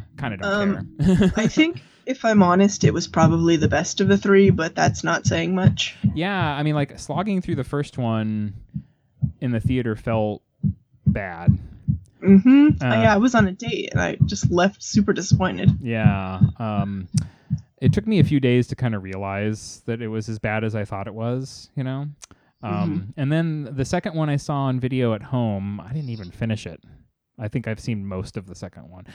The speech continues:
Speaker 1: I've even, I've talked about this with my wife, that maybe one of these days we should get, like, super drunk and slog through the Star Wars prequels and just laugh at them, 'cause, like,
Speaker 2: Yeah.
Speaker 1: I, I can't
Speaker 2: But
Speaker 1: imagine
Speaker 2: there's nothing to laugh about. It's all politics and, and,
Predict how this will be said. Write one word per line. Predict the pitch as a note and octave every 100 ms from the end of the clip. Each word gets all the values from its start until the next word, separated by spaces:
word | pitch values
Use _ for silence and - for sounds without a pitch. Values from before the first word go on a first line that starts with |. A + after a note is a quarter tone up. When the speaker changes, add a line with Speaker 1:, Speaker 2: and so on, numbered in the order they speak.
| -
Speaker 1:
I've | F#3
even, | A#3+ C4+
I've | D#3+ E3
talked | D#4 D#4
about | E3 A#2
this | B2 B2
with | A#2
my | G#2+
wife, | A2+ C#3 -
that | B2+
maybe | B2 B2
one | C3
of | B2
these | B2+
days | B2 B2 A#2 - - _ _ -
we |
should | A#2 B2+
get, | C3
like, | A#2 -
super | - - - A#2
drunk | G#2+ G2 A2 B2
and | G#2+ G2+ _ _
slog | - - G#2+ G#2
through | - A2+
the | G#2 G#2
Star | - A2 G#2
Wars | G#2 G#2+ G#2
prequels | B2+ A#2 A2+ A2 A2+
and | A2 G2
just | G2+ -
laugh | F2 F#2+ A#2+ - -
at | A2
them, | B2+ A#2+ C3
'cause, | - G#2 G#2+
like, | F#2 F2 - _ _ _ _
Speaker 2:
Yeah. | A#3+ G#3+ G3 F#3+ F#3+ G3 G3 G3
Speaker 1:
I, |
I |
can't | - E3+
Speaker 2:
But | C#4
Speaker 1:
imagine | C4
Speaker 2:
there's | E4+ -
nothing | E4 F4+ D4 C#4
to | A#3
laugh | F#3+ C#4+ B3+
about. | A3 G3+
It's | A3+ A3+
all | B3
politics | B3 A3+ C#4+ B3+ E3+ F3+ -
and, | F3 F3+ A#2+
and, | F3 D3